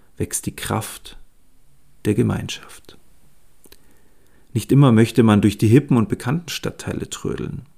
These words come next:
Es macht richtig Spaß, auch unbekannte Nachbarschaften zu entdecken. Das Verliebtsein folgt dann schnell, wenn man genau dort ein neues Lieblingscafé, einen tollen Schatz oder vielleicht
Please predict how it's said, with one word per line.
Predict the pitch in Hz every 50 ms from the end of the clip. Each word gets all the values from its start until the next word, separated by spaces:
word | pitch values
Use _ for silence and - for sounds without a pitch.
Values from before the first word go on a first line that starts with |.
| _ _ - -
Es | - -
macht | 120 123 135 - - -
richtig | 160 170 - 143 -
Spaß, | - - - 107 104 131 160 156 -
auch | 120 -
unbekannte | 139 156 196 208 233 147 - 101 92 90 - -
Nachbarschaften | - 92 - - - 104 - - 101 101 - - - -
zu | - - -
entdecken. | - - - - - _ - - - - _ - _ - - - - - - - - -
Das | - 113 -
Verliebtsein | - 139 123 127 151 196 233 - - - - 180 170 165 156
folgt | - - - 117 - - -
dann | 139 143
schnell, | - - - - 95 87 - - - - _ _ _ _ _ _ _ _ -
wenn | - -
man | - 104 104
genau | 104 104 104 107 110 131 143 135
dort | 139 - 110 113 120 120 -
ein | 104 98 95
neues | 95 95 98 98 - -
Lieblingscafé, | 117 135 131 - 117 107 - - - - - 107 - - - 110 101 101 98
einen | 98 101 101
tollen | - 131 139 147 147
Schatz | 139 - 139 139 139 - -
oder | 139 151 165 147
vielleicht | - - 131 120 120 139 170 170 - - -